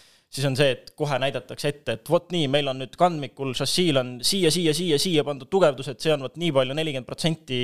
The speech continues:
jäigem kui eelkäijal. Ma olen enam kui kindel, et see on selle masinaga samamoodi, et, äh, kandmik muutub kõvasti jäigemaks, juhitavus ei saa kuidagiviisi, ei, ei tohiks tal kehvem olla kui sellel esimesel generatsioonil, et ma arvan, et kui selle auto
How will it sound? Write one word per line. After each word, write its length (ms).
jäigem 400
kui 420
eelkäijal. 460
Ma 100
olen 100
enam 200
kui 100
kindel, 260
et 120
see 120
on 180
selle 180
masinaga 280
samamoodi, 400
et, 240
äh, 420
kandmik 360
muutub 260
kõvasti 320
jäigemaks, 540
juhitavus 520
ei 80
saa 80
kuidagiviisi, 560
ei, 320
ei 100
tohiks 240
tal 140
kehvem 320
olla 240
kui 100
sellel 420
esimesel 360
generatsioonil, 580
et 120
ma 100
arvan, 240
et 240
kui 120
selle 200
auto 640